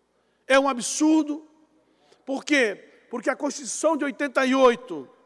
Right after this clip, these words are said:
fixou o tempo, o la-, o lapso temporal da criação e ampliação de reservas flore-, de reservas indígenas, mil novecentos e oitenta e oito.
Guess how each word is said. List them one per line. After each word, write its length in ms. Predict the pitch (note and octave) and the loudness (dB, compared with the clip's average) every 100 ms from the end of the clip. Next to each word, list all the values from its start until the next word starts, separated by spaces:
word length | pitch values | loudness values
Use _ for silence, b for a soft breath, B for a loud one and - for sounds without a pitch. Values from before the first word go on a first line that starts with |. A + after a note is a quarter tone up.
| _ _ _ _ _ _ _ _ | _ _ _ _ _ _ _ _
fixou 880 | - D4+ - - - D#4 B3 D3+ - - - _ _ _ _ _ _ - | -2 0 0 -2 2 4 4 2 -6 -20 -20 _ _ _ _ _ _ -8
o 100 | B3+ | -4
tempo, 400 | - D#4 - A#3+ | -2 -2 -4 -4
o 40 | |
la-, 160 | B3+ C4+ | 0 2
o 80 | C4 | 2
lapso 440 | C4 D#4 - - | 4 2 0 -10
temporal 760 | - D4 B3+ C4+ C4 B3 A3 E3+ | -6 -6 0 2 4 6 6 4
da 140 | A3 | -4
criação 680 | - C4+ B3 - - D4+ F4 | -4 -4 -4 -2 2 2 2
e 80 | D4+ | 0
ampliação 920 | C#4+ - C#4 A#3+ - - D4 E4 E4 - b b b | -4 -4 -2 -2 -2 0 0 0 -2 -10 b b b
de 160 | A3 B3+ | -6 -2
reservas 640 | A#3+ B3+ F#3+ C4 A#3+ A#3 | 0 0 0 0 0 -6
flore-, 360 | - B3 B3+ A#3 | -2 0 0 -4
de 120 | G3+ | -6
reservas 520 | A#3+ A#3 A#3+ A#3+ A3+ | -4 -2 -2 -2 -4
indígenas, 680 | C4 C4 D#4+ C#4 D#4 D4 - b b b _ | -6 -2 -2 -2 -6 -6 -10 b b b _
mil 140 | B3+ E4+ | 0 2
novecentos 320 | D#4 D#4 B3+ | 2 -2 -6
e 20 | |
oitenta 260 | C4 C4+ B3 | -6 -4 -2
e 60 | |
oito. 280 | G#3+ E3 - | -2 -2 -8